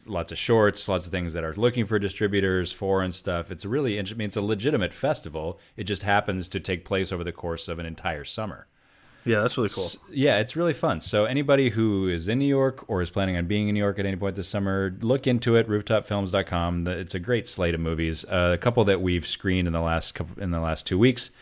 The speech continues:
Speaker 1: Nancy, the new, uh, Andrea Riseborough,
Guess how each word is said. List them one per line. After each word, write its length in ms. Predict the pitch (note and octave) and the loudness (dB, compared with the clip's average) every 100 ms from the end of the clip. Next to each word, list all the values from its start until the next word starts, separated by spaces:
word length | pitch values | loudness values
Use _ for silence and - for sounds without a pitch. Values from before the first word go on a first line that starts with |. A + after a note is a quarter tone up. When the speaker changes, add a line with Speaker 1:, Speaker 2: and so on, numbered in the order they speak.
| _ - | _ 0
Speaker 1:
Nancy, 720 | F#2 G#2 G#2 A#2+ A2+ A2 - - _ | 4 4 2 2 2 0 -6 -20 _
the 160 | F#2 F#2 | -4 0
new, 540 | F2+ F#2 F2+ F2+ F2 | 2 2 2 2 2
uh, 340 | E2+ E2 E2 E2+ G1+ D2 - | 2 0 -2 -6 -12 -14 -10
Andrea 380 | F#2+ F2 E2+ E2+ | -4 -2 2 2
Riseborough, 840 | E2 E2+ E2+ D#2+ F2+ E2+ E2+ E2 | 4 2 2 2 4 4 4 2